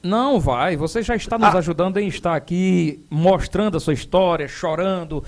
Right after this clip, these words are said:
Speaker 1: mostrando a sua vida para o nosso público. A vida da gente é um vice-versa, né? Como diz o popular. Quando você me perguntou naquela época, "Quanto é que paga?", eu falo como eu falo pra qualquer um outro
Speaker 2: Justamente,
Speaker 1: artista.
Speaker 2: justamente.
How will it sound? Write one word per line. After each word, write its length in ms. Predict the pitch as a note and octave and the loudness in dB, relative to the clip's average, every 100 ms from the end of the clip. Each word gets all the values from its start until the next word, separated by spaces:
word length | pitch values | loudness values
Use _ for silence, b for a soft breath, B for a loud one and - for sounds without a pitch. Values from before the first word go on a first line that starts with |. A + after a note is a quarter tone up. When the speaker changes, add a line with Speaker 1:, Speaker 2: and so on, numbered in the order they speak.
| B D3+ | B -8
Speaker 1:
mostrando 480 | - F#3 - G3+ G3+ | 2 2 2 0 0
a 40 | F3 | 0
sua 220 | E3 C3 | 0 0
vida 320 | A#2 F#3 D#3+ | 0 0 0
para 180 | - D#3+ | 0 2
o 40 | |
nosso 240 | E3+ F#3 G#3 | 2 0 2
público. 520 | G#3 A#3 D#3 A#2+ G#2+ b b b b b b _ | 2 2 2 -2 -6 b b b b b b _
A 140 | - D3 | 2 2
vida 260 | C#3 A#3 G#3+ | 2 0 2
da 140 | F3 | 2
gente 320 | C3+ E3 G3 | 0 -2 -2
é 40 | A3+ | -2
um 440 | A#3+ A#3 A3 F#3+ F3 - C#3+ - - - - _ _ | -2 -4 -4 -6 -12 -16 -18 -20 -20 -20 -20 _ _
vice-versa, 800 | - C3+ B3 A#3 C3 D#3 F3+ - | -8 -4 -4 -4 -2 -2 -2 -10
né? 120 | - E3+ - _ _ _ - - - - - | -16 -16 -18 _ _ _ -20 -20 -20 -20 -16
Como 180 | - C#3 | -6 -2
diz 200 | C#3 C#3 | 0 0
o 40 | C3+ | 0
popular. 440 | C3 B2 A#2 G#2+ - b b - | -2 0 -2 -2 -10 b b -2
Quando 260 | F#3+ B3+ | 0 2
você 220 | A#3+ A3 | 0 0
me 100 | G#3 | -2
perguntou 600 | F#3+ - G3 F3 F3+ - | -2 0 0 0 -4 -2
naquela 300 | D#3 C3 C#3+ | -2 -2 -2
época, 140 | B2 - | -2 -2
"Quanto 480 | - A#3 B3+ - F3 | 2 2 2 2 2
é 80 | F3+ | 2
que 140 | F3+ | -2
paga?", 520 | - D3+ F3 F#3 G3+ A3 | -2 0 0 -2 -6 -2
eu 120 | G3 | -2
falo 260 | G#3 G#3+ G#3+ | 0 0 0
como 160 | A3 | -2
eu 60 | A#3 | -6
falo 340 | - - F#3 | -6 -8 -8
pra 200 | F3 - G3 | -6 -4 -4
qualquer 520 | - F3 - - A#3+ | 0 -2 0 -2 0
um 160 | A3+ D#3+ | 2 4
outro 320 | E3 F3+ C#3 | 4 4 4
Speaker 2:
Justamente, 400 | F3+ F#3+ A3+ F3 | 6 6 6 6
Speaker 1:
artista. 440 | C3 F3 E3 - G2+ | 4 2 -2 -4 -4
Speaker 2:
justamente. 500 | A2 - D3+ G#2+ | -4 -2 2 2